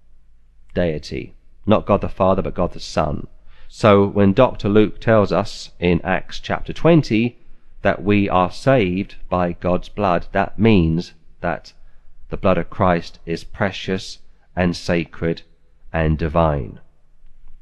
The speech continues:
Here, these people are saying with contempt that they want his blood on them and their children, and they are going to get it. They are going to get it. Twenty-six,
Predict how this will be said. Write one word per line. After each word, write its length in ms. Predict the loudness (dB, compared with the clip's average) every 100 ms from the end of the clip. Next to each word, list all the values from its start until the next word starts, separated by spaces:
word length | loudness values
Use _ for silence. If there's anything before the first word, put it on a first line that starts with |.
| -14
Here, 420 | 0 4 4 2 -2
these 220 | -4 -4
people 600 | -2 -4 -2 -4 -4 -6 -12 -20 -20 -20 -20 -12 -4
are 120 | -4
saying 400 | 0 0 2 0
with 140 | -2
contempt 640 | -4 -4 -2 -2 -2 -4 -14 -20 -16 -8
that 300 | -8 -8 -8
they 300 | -4 -4 -6 -14 -20 -10 0
want 180 | 2 2
his 140 | -4
blood 320 | 2 2 4
on 220 | 2 0 4
them 360 | 4 4 0 -2
and 200 | 0 2
their 160 | 0
children, 580 | -2 -2 -2 -2 -4 -4 -4
and 160 | 2
they 200 | 4 4
are 140 | 2 2
going 260 | 4 4
to 80 | 0
get 320 | -4 -4 -4
it. 240 | -10 -14 -14 -14 -14 -18 -20 -20 _ -20 -20 -20 -20 -16 -2
They 140 | 0
are 40 | 2
going 160 | 0
to 60 | -2
get 320 | -4 -6 -8
it. 240 | -10 -12 -18 -18 -16 -16 -20 _ -20 -20 -20 -20 -20 -20 -20 -4
Twenty-six, 840 | 4 4 4 0 -2 -2 -6 -12